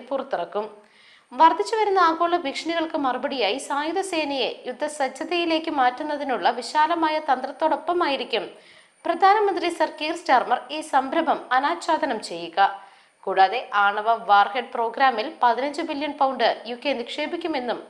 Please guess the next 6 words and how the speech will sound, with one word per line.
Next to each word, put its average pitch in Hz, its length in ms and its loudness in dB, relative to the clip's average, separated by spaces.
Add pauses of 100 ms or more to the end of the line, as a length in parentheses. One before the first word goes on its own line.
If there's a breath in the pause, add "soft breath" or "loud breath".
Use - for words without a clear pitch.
അവലോകനത്തിൽ 247 640 0
സ്ഥിരീകരിക്കും. 202 680 -6 (1000)
ലേബർ 440 300 4
സർക്കാർ 453 360 2
നിയോഗിച്ചതും 277 600 0 (280)
മുൻ 381 120 2